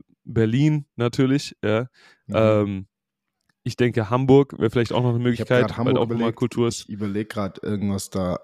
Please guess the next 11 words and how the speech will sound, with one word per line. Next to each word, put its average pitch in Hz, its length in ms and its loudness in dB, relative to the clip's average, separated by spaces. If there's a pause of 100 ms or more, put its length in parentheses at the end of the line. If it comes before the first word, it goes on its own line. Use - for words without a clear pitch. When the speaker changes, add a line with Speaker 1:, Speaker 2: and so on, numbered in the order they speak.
(120)
Speaker 2:
im 90 280 -6
Westen 117 400 -4
irgendwie. 101 520 -2 (200)
Denkst 104 300 -6
du, 92 80 -12
Köln 131 420 0
oder 160 160 0
was? 160 200 -4 (440)
Könnte 135 240 -6
das 135 140 -6
mitnehmen? 143 440 -6